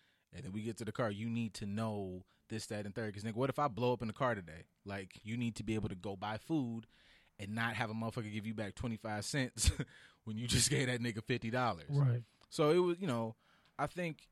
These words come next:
Speaker 1: I think you adjust it, but I definitely think for kids, for kids, especially a kid that, a child that's in your life that's gonna grow, you need to, you know, you, I, I don't know, like, <clears throat> don't be like foe and be like, "Motherfucking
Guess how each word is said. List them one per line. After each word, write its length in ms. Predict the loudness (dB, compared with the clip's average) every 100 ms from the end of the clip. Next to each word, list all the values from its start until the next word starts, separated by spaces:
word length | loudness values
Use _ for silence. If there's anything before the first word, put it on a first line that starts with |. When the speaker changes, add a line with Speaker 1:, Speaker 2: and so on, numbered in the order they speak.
| -8
Speaker 1:
I 60 |
think 260 | -6 -6 -2
you 80 | -2
adjust 300 | 0 -2 -2
it, 40 | -2
but 100 | -2
I 80 |
definitely 320 | 0 -2 -2 -6
think 240 | -6 -8
for 80 | -8
kids, 500 | -4 -2 -4 -6 -18 -20
for 160 | -12 -10
kids, 340 | -4 -4 -4
especially 460 | -8 -6 -4 -4 -6
a 40 |
kid 360 | -4 -4 -4 -8
that, 140 | -14 -14 _ _ _ -16
a 40 |
child 300 | -4 -2 -2
that's 100 | -4 -8
in 60 |
your 100 | -6
life 180 | -6 -8
that's 100 | -10
gonna 220 | -10 -10
grow, 240 | -8 -6 -4
you 160 | -4
need 240 | -6 -6 -8
to, 260 | -10 -12 -16 _ _ _ _ _ _ _ _ -12
you 100 | -6
know, 100 | -6
you, 200 | -6 -8 -4
I, 160 | -4 -4
I 60 |
don't 120 | -6
know, 100 | -8 -12
like, 200 | -14 -16 -6
<clears throat> 800 | -2 -2 -4 -10 _ _ -20 -6
don't 200 | -4 -4
be 120 | -4
like 220 | -8 -12
foe 440 | -10 -2 -2 -2 -6
and 100 | -10
be 140 | -10 -12
like, 240 | -12 -14 _ 2
"Motherfucking 800 | 12 12 12 12 12 12 8 8